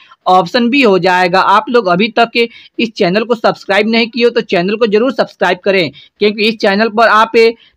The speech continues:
क्लास टेन के बेहतरीन से बेहतरीन तरीके से तैयारी कर सकते हैं, ठीक है। तो आइए हम इसके सातवें नंबर प्रश्न को देखते हैं। इसमें सातवां नंबर प्रश्न है कि निकट दृष्टि दोष का निवारण किस लेंस से होता है। बताना है कि निकट दृष्टि दोष का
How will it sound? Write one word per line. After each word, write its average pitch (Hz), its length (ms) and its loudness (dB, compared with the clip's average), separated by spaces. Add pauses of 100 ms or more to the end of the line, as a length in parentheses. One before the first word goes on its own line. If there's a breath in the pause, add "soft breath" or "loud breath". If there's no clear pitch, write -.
(140)
क्लास 180 300 0
टेन 233 160 0
के 226 160 -2
बेहतरीन 190 420 -2
से 226 140 -2
बेहतरीन 196 360 -2
तरीके 226 260 -8
से 240 160 -2
तैयारी 226 360 0
कर 180 160 -2
सकते 175 340 -4
हैं, 165 240 0
ठीक 208 220 -4
है। 254 160 0 (420 loud breath)
तो 190 120 2
आइए 208 220 2
हम 233 120 0
इसके 233 240 -2
सातवें 214 420 0
नंबर 233 280 0
प्रश्न 220 300 -6
को 269 140 0
देखते 180 360 0
हैं। 175 320 0 (200)
इसमें 208 320 -2
सातवां 226 420 -2
नंबर 226 220 0
प्रश्न 220 280 -2
है 220 80 0
कि 220 140 -2
निकट 185 380 -2
दृष्टि 220 340 -2
दोष 220 220 -2
का 220 140 -2
निवारण 208 500 0
किस 240 260 -6
लेंस 233 320 -2
से 294 100 0
होता 180 280 0
है। 175 140 2
बताना 185 400 -2
है 233 100 0
कि 233 140 -4
निकट 180 340 -2
दृष्टि 202 340 -4
दोष 220 240 0
का 226 260 0